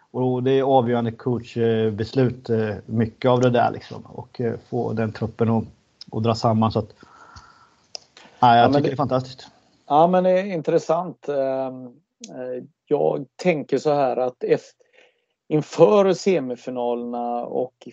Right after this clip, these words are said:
Speaker 2: faktiskt efter semifinalerna så kunde man ju faktiskt, eh, känna så här spontant att oj, vi hade kunnat haft helt tvärtom. Det hade faktiskt kunnat varit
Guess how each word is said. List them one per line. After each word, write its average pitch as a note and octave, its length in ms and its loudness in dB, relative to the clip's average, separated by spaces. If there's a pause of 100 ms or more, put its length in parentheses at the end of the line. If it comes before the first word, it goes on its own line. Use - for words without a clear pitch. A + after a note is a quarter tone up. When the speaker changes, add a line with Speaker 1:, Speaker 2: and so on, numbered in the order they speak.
Speaker 2:
faktiskt - 380 -4
efter - 460 -4
semifinalerna A#2+ 1120 -2
så - 120 -20
kunde B2+ 200 -2
man C#3+ 100 -4
ju C#3+ 60 -4
faktiskt, - 640 -4
eh, B2 440 -2
känna A#2+ 380 0
så B2 100 -4
här C3+ 120 4
spontant B2+ 640 -2
att A2+ 140 -6
oj, D#3 320 4 (320)
vi A#2 100 -6
hade A#2+ 160 -8
kunnat C#3 300 -6
haft - 520 -6 (440)
helt C3 220 -2
tvärtom. C3 600 0
Det B2 100 0
hade B2 220 -2
faktiskt C3+ 320 -4
kunnat B2 200 -6
varit B2 220 -4